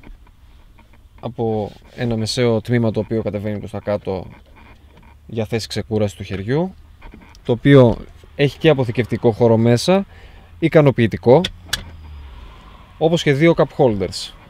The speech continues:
με ελάχιστο παραπάνω αποθηκευτικό χώρο.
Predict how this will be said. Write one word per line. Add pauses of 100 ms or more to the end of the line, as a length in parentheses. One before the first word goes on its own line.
(380)
με
ελάχιστο
παραπάνω (400)
αποθηκευτικό
χώρο.